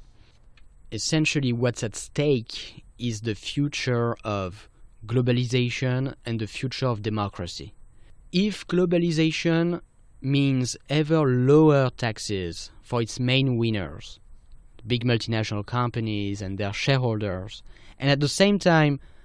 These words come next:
higher and higher taxes for those who don't benefit a lot from globalization or sometimes suffer from it, retirees or small businesses, then it's not sustainable, neither economically nor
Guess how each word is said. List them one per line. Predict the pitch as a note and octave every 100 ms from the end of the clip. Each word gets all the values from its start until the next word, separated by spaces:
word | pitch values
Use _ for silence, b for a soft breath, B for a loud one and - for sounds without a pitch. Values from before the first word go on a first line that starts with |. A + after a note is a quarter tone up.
| b -
higher | D#3 E3 E3
and | D3+ C3
higher | E3+ A3+
taxes | G3+ C3+ B2+ C3 B2
for | B2+
those | C3+ C#3 -
who | B2
don't | C3+ B2 G#2 G#2+
benefit | D3 E3+ D#3 C#3 B2 -
a |
lot | B2+ E3+ D#3+
from | A#2 G#2+
globalization | G#2+ G2 F2+ F2+ F2 - F2 F2
or | A2
sometimes | C3+ B2+ - B2 A#2
suffer | - G3+ - C#3+
from | A2 A2 F#2
it, | D#2 - - - -
retirees | - E2+ A2+ A2 A2+ A2 G#2+ G2+ G2 G2+ F#2+
or | F2
small | - A2 G#2+
businesses, | F#2+ A#2 A2+ G#2+ - G2 G2 - B B B B B B
then | C#3+ A3+
it's | A3+ -
not | A#3
sustainable, | - A3 - C#4 F#3 G#2 C#2+
neither | - A#2+ C#3+ C#3 B2
economically | C#3 - A#2+ C#3 F3 E3 - C3+ B2+ B2+
nor | A#2+